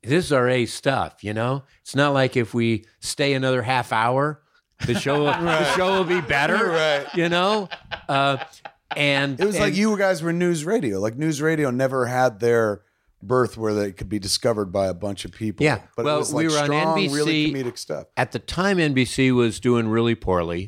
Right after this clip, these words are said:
Speaker 2: Mm-hmm.
Speaker 1: And, uh, so we had that to contend with. Fortunately, Grant Tinker, who came from M T M,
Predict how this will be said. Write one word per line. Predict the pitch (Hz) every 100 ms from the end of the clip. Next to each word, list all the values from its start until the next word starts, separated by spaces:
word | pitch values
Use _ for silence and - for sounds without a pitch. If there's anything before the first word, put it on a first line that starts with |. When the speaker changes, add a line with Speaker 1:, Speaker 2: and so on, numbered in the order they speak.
| 104
Speaker 2:
Mm-hmm. | 101 101 92 _ _ _
Speaker 1:
And, | 107 107 107 101 - -
uh, | 104 104
so | 98 - - 107 107 107 104 - _ _ _ _ - 117
we | - 110 127
had | 123
that | 113 120 -
to | 123
contend | 123 110 101 90
with. | 82 92 - _ _ _
Fortunately, | - 143 185 - 139 120 104 104
Grant | 98 117 110 -
Tinker, | 185 208 139 92 95 - _ _
who | 104
came | 95 123 117
from | 107 104
M | 101 98
T | 117 131
M, | 170 104 104